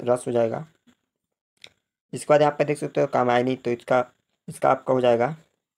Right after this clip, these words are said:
महाकाव्य। इसके बाद यहाँ पर देख सकते हो त्रि-,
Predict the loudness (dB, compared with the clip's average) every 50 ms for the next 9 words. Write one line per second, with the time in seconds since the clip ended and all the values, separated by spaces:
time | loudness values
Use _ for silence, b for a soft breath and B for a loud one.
0 | _ _ _ _ _ _ _ _ _ -10 -2 0 0 2 0 0 0 0 0 0
1 | 0 -4 -12 -12 -14 _ -20 -20 _ _ _ _ _ _ _ _ _ _ _ _
2 | _ _ _ _ _ _ _ _ _ _ _ _ _ _ _ -14 -10 -2 2 2
3 | 4 4 2 0 0 -2 -2 -2 -6 -4 -4 -4 -4 -4 -2 -2 -2 -2